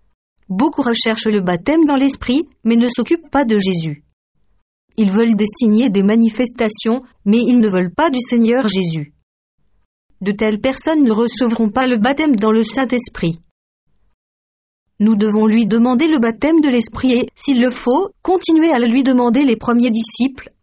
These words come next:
ont attendu pendant dix jours. Ces journées leur permirent de se préparer.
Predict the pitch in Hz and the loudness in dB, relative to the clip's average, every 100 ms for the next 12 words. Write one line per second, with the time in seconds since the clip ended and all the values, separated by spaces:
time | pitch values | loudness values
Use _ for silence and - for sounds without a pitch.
0 | - 208 202 226 220 277 330 277 285 311 | -2 0 0 0 0 0 -2 -2 0 2
1 | 214 208 143 131 - _ _ _ _ _ | 2 0 0 -4 -12 _ _ _ _ _
2 | _ _ _ _ _ - - 208 214 214 | _ _ _ _ _ -14 -4 -2 0 2
3 | 233 262 226 220 220 226 277 226 247 254 | 2 2 0 -2 0 0 2 0 0 -2
4 | - 240 190 180 156 | -4 -4 -4 -4 -6